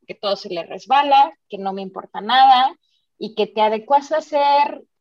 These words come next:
esa mujer un poquito machito,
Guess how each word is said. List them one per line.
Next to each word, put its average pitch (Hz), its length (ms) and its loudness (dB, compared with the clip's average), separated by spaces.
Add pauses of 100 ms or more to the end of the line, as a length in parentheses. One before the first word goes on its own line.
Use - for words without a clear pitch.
(280)
esa 262 640 4 (920)
mujer 233 460 -8
un 262 140 -12
poquito 247 440 -18
machito, - 1600 -16